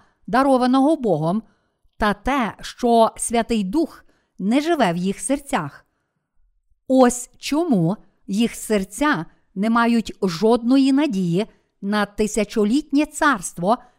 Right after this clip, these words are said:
та нове небо і землю, які Бог звістив нам.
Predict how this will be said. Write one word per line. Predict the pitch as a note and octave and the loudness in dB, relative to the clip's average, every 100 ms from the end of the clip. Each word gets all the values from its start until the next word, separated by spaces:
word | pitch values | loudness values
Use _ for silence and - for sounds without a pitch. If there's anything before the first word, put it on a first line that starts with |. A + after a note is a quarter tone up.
| _ _ | _ _
та | A#3 A3 G#3+ | -2 0 -2
нове | G#3+ A3+ A3+ A3 | -2 0 2 0
небо | G#3+ C4+ C#4 C#4+ - | 0 0 0 0 -2
і | A#3+ A#3 | -4 -4
землю, | F#3 C4 C4+ F#3 D#3+ G3 - _ _ | -2 -2 -2 -2 -2 -4 -8 _ _
які | G3+ G#3+ - G#3+ | -6 -4 -2 -4
Бог | F3 G3+ B3 C#4+ - _ _ | 0 2 4 2 -4 _ _
звістив | E3+ G3 C#4+ - - F3+ D#3 | -10 -4 -4 -4 -4 -4 -2
нам. | G3 G#3+ D3+ | -4 -4 -6